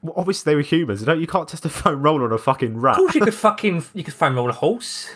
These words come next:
Speaker 1: What, and get into a snatch?
Speaker 2: Well, I'll tell you, get Stu McGill on here, 'cause he's probably foam rolled a pig.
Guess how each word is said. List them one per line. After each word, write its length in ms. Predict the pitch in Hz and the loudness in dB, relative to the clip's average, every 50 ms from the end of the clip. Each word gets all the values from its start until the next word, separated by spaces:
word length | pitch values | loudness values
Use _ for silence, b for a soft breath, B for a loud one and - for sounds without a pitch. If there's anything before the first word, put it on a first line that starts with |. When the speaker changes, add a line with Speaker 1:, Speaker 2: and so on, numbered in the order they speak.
| B B B B - | B B B B -2
Speaker 1:
What, 120 | - 170 | 0 2
and 60 | 143 147 | 2 4
get 80 | 165 170 | 2 2
into 180 | 160 - 170 | 2 2 0
a 40 | 165 | -2
snatch? 520 | 165 - - 208 151 104 - - - - _ _ _ _ | -2 0 0 0 0 0 -2 -6 -16 -16 _ _ _ _
Speaker 2:
Well, 120 | - 165 - | -4 -2 -2
I'll 80 | 175 | -2
tell 260 | - - 254 247 208 190 | 0 2 4 2 2 2
you, 60 | 190 | -2
get 160 | - 208 - | -6 -6 -6
Stu 180 | - - 220 214 | -2 -2 0 0
McGill 300 | 190 175 156 208 196 170 | 0 0 0 2 2 2
on 80 | 139 127 | 2 0
here, 120 | 120 120 | -2 -2
'cause 80 | 117 - | -2 -2
he's 100 | 180 190 | -2 -2
probably 220 | - - 196 165 139 | -2 -4 -4 -4 -4
foam 280 | 127 - - 151 139 139 | -4 0 0 0 2 2
rolled 160 | 139 135 123 | 0 -2 -2
a 20 | |
pig. 380 | 131 - 160 143 127 123 - - | -4 -2 -2 -2 -2 -2 -6 -14